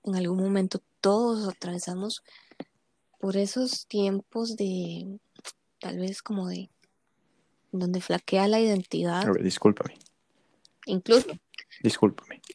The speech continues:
Speaker 2: Es que
Speaker 1: ¿Perdón?
Speaker 2: traigo una, una cosa en la espalda que me ayuda a sentarme derecho y ya me empezó a estorbar. Ya está. Ahora sí,
Speaker 1: Ok.
Speaker 2: continuemos.
Speaker 1: No hay cuidado. Em,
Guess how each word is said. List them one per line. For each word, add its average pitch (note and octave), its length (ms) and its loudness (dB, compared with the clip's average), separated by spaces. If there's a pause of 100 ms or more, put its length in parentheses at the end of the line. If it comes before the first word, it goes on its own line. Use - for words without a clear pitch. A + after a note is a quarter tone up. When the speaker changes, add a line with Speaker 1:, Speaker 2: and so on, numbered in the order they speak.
(180)
Speaker 2:
Es G#2+ 120 6
que B3 120 10
Speaker 1:
¿Perdón? - 20 6
Speaker 2:
traigo G#2 300 8
una, G#2+ 260 8 (800)
una A2 560 4 (1200)
cosa G#2 500 6
en F2+ 120 2
la F2 40 2
espalda A#2 480 4
que - 80 0
me F#2+ 120 6
ayuda G2+ 380 4
a F#2 40 -6
sentarme G2+ 440 6
derecho G#2 380 4 (300)
y - 140 0
ya G#2 120 10
me G2+ 160 4
empezó - 380 -2
a G2+ 40 4
estorbar. - 440 -2 (1200)
Ya - 120 2
está. - 280 -4 (220)
Ahora G2+ 160 6
sí, - 140 -4
Speaker 1:
Ok. - 60 -6
Speaker 2:
continuemos. - 540 2 (600)
Speaker 1:
No F#3 100 -6
hay F#3 100 -6
cuidado. E3+ 320 -8 (1160)
Em, G3 580 2